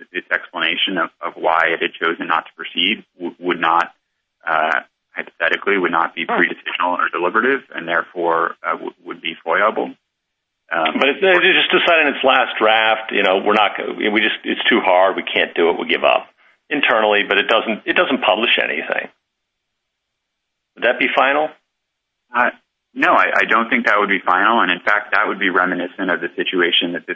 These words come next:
Speaker 1: court contemplated in footnote eighteen of its decision in Sears, which is that, you know, you're, you're going to have privileged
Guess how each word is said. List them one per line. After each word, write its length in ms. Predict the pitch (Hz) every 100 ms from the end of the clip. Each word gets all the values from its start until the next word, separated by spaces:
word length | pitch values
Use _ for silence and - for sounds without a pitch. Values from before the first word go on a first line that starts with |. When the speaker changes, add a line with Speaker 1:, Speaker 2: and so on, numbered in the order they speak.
| -
Speaker 1:
court 180 | 92 82
contemplated 680 | - 82 90 - 92 98 101
in 160 | 80 80 -
footnote 320 | 92 87 85
eighteen 540 | 87 85 - 85 98 107
of 160 | 80
its 140 | 78 _ _
decision 400 | - 82 - 82
in 140 | 78 _
Sears, 380 | 87 92 123 135 -
which 200 | 85 -
is 200 | 87 82 -
that, 160 | 78 69 90
you 80 |
know, 180 | 82 82 -
you're, 140 | 90 -
you're 180 | 92 87
going 320 | 90 92 98
to 80 | - -
have 380 | 90 85 82 - _ _ _ _
privileged 640 | - 107 101 92 90 -